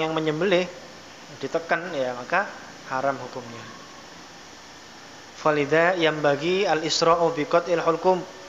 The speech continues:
Maka oleh karena itu sebab haramnya penyembelihan dengan sesuatu yang bikalin, bukan bikulin ya. Au dzabaha, atau nyembelih sapa ahad bikalin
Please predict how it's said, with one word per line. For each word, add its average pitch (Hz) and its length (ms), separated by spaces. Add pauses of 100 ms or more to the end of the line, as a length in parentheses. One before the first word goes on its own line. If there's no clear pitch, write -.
(720)
Maka 170 460 (680)
oleh 147 240
karena 147 320
itu 165 160
sebab 160 400
haramnya 165 800
penyembelihan 156 640 (560)
dengan 151 240
sesuatu 151 560
yang 156 160 (2500)
bikalin, 170 640
bukan 151 240
bikulin 156 480
ya. 151 120 (480)
Au 170 160
dzabaha, 165 680
atau 160 200
nyembelih 160 400
sapa 156 320
ahad 170 260 (460)
bikalin 170 720